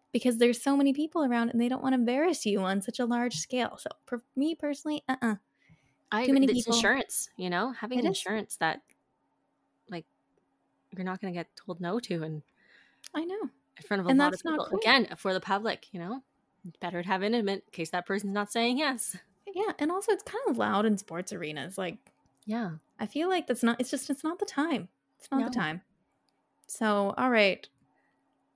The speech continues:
Speaker 1: Flash mob. Um,
Speaker 2: Hor-,
Speaker 1: this
Speaker 2: I'm
Speaker 1: is
Speaker 2: horrified. <laughs> I'm
Speaker 1: this
Speaker 2: just
Speaker 1: is
Speaker 2: horrified.
Speaker 1: this sounds like a lot of work, and it doesn't feel like it's worth the effort. Like, kinda, you know, going back to the price tag, I feel like this would be expensive to pull off.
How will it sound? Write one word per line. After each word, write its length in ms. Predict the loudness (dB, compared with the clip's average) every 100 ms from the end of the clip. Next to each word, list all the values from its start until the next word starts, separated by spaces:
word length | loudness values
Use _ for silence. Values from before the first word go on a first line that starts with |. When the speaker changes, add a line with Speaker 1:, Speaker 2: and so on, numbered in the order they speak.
| _
Speaker 1:
Flash 400 | -2 2 2 2
mob. 340 | 2 2 0 -8 _ _ _ -20 -20 -20 -18 -2
Um, 280 | 2 2 2
Speaker 2:
Hor-, 220 | 0 -2 -4
Speaker 1:
this 140 | 4
Speaker 2:
I'm 80 | 4
Speaker 1:
is 60 | 8
Speaker 2:
horrified. 500 | 8 8 8 6 6 -2
<laughs> 140 | -4 0
I'm 100 | 0 2
Speaker 1:
this 180 | 2 4
Speaker 2:
just 20 |
Speaker 1:
is 160 | 2 2
Speaker 2:
horrified. 500 | -2 -2 -4 -4 -6 _ _ _ _ _ _ _ _ _ _ _ _ _ _ _
Speaker 1:
this 240 | 4 4 6
sounds 280 | 4 6 6
like 160 | 6
a 60 | 6
lot 260 | 6 6
of 160 | 4 2
work, 360 | 0 0 0 -10 _ -2
and 140 | -2
it 160 | -2 -2
doesn't 360 | -2 0 -2
feel 140 | 2 4
like 120 | 4
it's 140 | 2 0
worth 220 | -2 -2
the 160 | -4 -4
effort. 400 | 0 2 2 0 0
Like, 260 | 2 2
kinda, 280 | 0 0 2
you 140 | 2
know, 140 | 0 2
going 240 | 2 2
back 160 | 0 -2
to 60 | -6
the 80 |
price 320 | -6 -4 -4 -2
tag, 260 | 0 0
I 140 | 0 0
feel 180 | 0 0
like 140 | 0
this 160 | -2 -2
would 80 |
be 240 | 0 -2 -4
expensive 580 | -12 -8 -8 -2 -2 0
to 60 | -4
pull 240 | -6 -6
off. 300 | -4 -4 -6